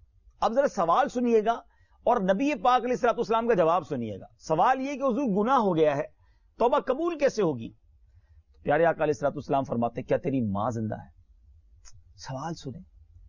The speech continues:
عرض کرتا، "حضور میری ماں نہیں ہے، ماں دنیا سے چلی گئی ہے۔"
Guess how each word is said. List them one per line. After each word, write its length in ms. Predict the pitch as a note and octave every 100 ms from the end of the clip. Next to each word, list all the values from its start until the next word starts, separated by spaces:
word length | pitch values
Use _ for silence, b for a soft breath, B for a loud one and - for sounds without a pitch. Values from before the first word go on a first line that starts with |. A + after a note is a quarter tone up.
| - - - - - - - -
عرض 180 | A#2 A2+
کرتا، 240 | A#2+ A2
"حضور 200 | G#2+ G#2
میری 220 | G#2 G#2+ G2
ماں 260 | G2 G2
نہیں 160 | F#2+ E2+
ہے، 80 | - - _ _ _ A#2
ماں 180 | A#2+
دنیا 280 | A2+ G#2+ A2
سے 120 | G#2+
چلی 160 | A2 F#2+
گئی 140 | F#2+
ہے۔" 220 | F#2 -